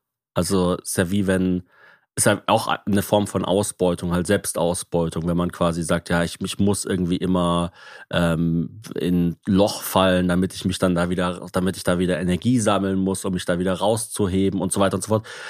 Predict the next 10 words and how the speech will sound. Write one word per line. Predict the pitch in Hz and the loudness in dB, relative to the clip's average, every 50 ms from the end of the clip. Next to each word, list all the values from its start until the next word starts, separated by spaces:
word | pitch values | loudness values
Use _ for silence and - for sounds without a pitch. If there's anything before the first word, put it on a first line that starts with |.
| - - - - _ - | -12 -12 -14 -12 _ 0
Und, | 107 107 107 101 101 92 - | 2 4 4 4 2 2 2
ähm, | 101 98 98 95 92 87 | 2 2 4 2 2 2
was | 101 95 | 0 -2
ich, | 120 117 - - | -2 -6 0 2
also, | 98 101 98 107 101 95 95 - _ _ - _ _ _ _ _ _ _ | 4 4 6 4 2 2 0 -4 _ _ -20 _ _ _ _ _ _ _
was | - 104 104 | 2 2 4
ich | 90 | 6
sagen | 120 120 120 117 | 6 4 6 6
will, | 117 113 | 4 4
ist, | 110 - - | 2 0 -8